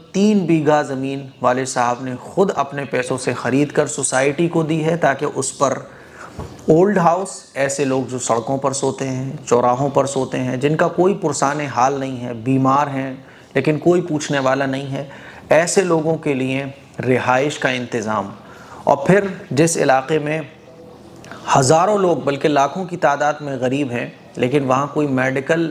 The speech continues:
व्यवस्था, मेडिकल सहूलत लोगों के लिए नहीं है, तो एक हॉस्पिटल का इंतज़ाम। इसी के साथ बच्चों की तालीम के लिए उस इलाके में दूर दूर तक कोई स्कूल भी नहीं है, तो बच्चों के लिए एक स्कूल, मदरसा और वहाँ पर एक मस्जिद,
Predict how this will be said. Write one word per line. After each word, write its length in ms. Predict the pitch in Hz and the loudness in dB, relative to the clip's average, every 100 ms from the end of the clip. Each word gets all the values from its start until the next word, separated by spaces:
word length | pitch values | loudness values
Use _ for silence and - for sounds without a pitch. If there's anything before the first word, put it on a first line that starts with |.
| - - | -6 -4
व्यवस्था, 580 | 131 127 135 - 147 139 | 0 2 0 0 0 0
मेडिकल 460 | 127 123 131 143 139 | -2 -2 -2 -2 -2
सहूलत 440 | 131 123 135 131 | -2 -2 -4 -2
लोगों 240 | 123 120 | -2 -2
के 140 | 127 135 | 0 2
लिए 160 | 131 | 2
नहीं 200 | 120 120 110 | 2 -2 -4
है, 180 | 107 - - - - - | -8 -8 -16 -18 -4 0
तो 80 | 135 | 2
एक 180 | 143 - | 2 2
हॉस्पिटल 600 | - 123 - 151 160 160 | 2 0 0 2 2 4
का 100 | 160 | 0
इंतज़ाम। 500 | 147 151 147 151 160 - - - - | 0 -2 0 -2 -6 -14 -20 -20 -4
इसी 240 | 143 185 185 | 0 2 2
के 120 | 180 | 2
साथ 320 | 165 160 160 | 2 2 -2
बच्चों 260 | 151 151 165 | -8 -4 -4
की 120 | 160 | -2
तालीम 400 | 156 135 143 156 | 2 2 0 -4
के 120 | 147 | -2
लिए 320 | 143 139 151 143 - - - - | -2 -2 -4 -6 -12 -20 -14 0
उस 180 | 175 175 | 2 2
इलाके 380 | 160 139 143 160 | 2 2 0 -4
में 220 | 151 131 | -4 0
दूर 240 | 151 175 | 0 2
दूर 200 | 147 147 | 2 0
तक 220 | 131 151 - | 0 -4 0
कोई 240 | 156 156 | -2 -2
स्कूल 320 | 135 - 185 175 | -6 2 2 4
भी 140 | 156 | 0
नहीं 200 | 135 131 | 0 -2
है, 220 | 123 156 - - - - | -4 -6 -10 -18 -20 0
तो 180 | 147 147 | 4 4
बच्चों 380 | - 135 - 165 | 2 0 0 -2
के 140 | - | 0
लिए 220 | 131 139 143 | 0 2 0
एक 160 | 131 | -2
स्कूल, 520 | 123 - - 170 170 151 | -6 -6 0 2 2 0
मदरसा 840 | 117 117 139 147 - 160 165 - 139 | -2 2 2 2 -2 -2 -2 -4 -2
और 160 | 131 | 0
वहाँ 260 | 123 120 143 | 0 2 2
पर 220 | 147 143 | 0 -2
एक 160 | 143 135 | -4 -4
मस्जिद, 420 | 113 110 - 107 | -4 -4 -4 -6